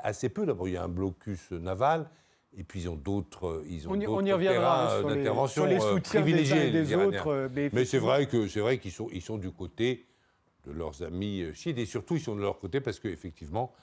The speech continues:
Speaker 1: comme Frédéric l'a dit, eh ben, ils sont en rivalité avec l'Arabie Saoudite.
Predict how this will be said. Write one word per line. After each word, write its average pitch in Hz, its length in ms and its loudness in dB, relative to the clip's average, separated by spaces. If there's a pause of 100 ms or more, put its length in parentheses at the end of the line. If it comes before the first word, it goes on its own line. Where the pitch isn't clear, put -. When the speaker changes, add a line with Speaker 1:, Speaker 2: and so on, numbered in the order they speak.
(400)
Speaker 1:
comme 98 120 -10
Frédéric 90 420 -6
l'a 85 100 -4
dit, 107 200 -6
eh 104 40 -2
ben, 80 120 -8
ils 82 80 -6
sont - 220 -10
en 80 40 -4
rivalité 92 680 -4
avec 82 240 -8
l'Arabie 78 240 -10
Saoudite. 87 340 -12